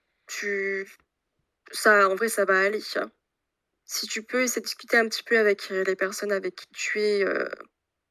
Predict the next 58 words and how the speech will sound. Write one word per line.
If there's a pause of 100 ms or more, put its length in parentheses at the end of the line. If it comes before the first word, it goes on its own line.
enfin,
dans
les,
dans
l'équipe,
euh, (600)
euh,
hésite
pas
non
plus
à
lire
le
dossier
médical
avant
si
tu (140)
peux, (120)
pour
au
moins
te
poser
peut-être
des
questions. (140)
Ça
peut
un
peu
biaiser
des
fois
aussi,
se
dire, «
Ah
bah, (360)
je
vais
aller
vers
ça »
et
finalement
le
patient
est
peut-être
pas
pour
aller
vers
ça. (760)
Et
voilà.